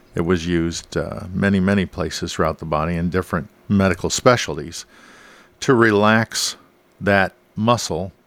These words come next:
by blocking the neuromuscular junction. That's how Botox works. It prevents the presynaptic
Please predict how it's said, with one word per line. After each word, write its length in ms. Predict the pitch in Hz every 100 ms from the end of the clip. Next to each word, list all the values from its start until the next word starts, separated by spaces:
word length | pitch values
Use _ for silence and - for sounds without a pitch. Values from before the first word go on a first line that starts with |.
| -
by 160 | 90
blocking 600 | 90 85 98 101 - 98
the 80 | 92
neuromuscular 840 | 90 95 92 90 90 - - 82 85
junction. 600 | 78 95 95 - - 95 - - - - _ -
That's 220 | 98 92
how 160 | 101 85
Botox 640 | 76 90 - 98 90 -
works. 320 | 113 143 - -
It 120 | 90 _ _
prevents 560 | - 87 95 95 92 -
the 320 | - 92 87 85
presynaptic 880 | - 110 117 - 92 95 92 98 87